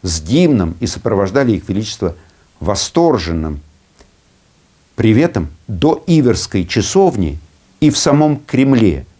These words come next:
где толпы народа простояли до поздней ночи, сопровождая его величество и тогда,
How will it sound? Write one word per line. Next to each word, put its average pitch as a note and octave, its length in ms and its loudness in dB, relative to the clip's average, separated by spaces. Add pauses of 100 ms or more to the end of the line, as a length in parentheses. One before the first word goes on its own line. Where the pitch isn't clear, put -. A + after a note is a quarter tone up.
(400)
где F#2 260 -2
толпы F#3+ 440 0
народа F#2 540 0 (580)
простояли A2 560 -2
до E2+ 160 -4
поздней G#2 400 -2
ночи, F#2+ 480 -2 (480)
сопровождая F2+ 680 -2
его D#2+ 240 -4
величество F2+ 600 -6
и B2+ 80 0
тогда, F#2+ 500 -4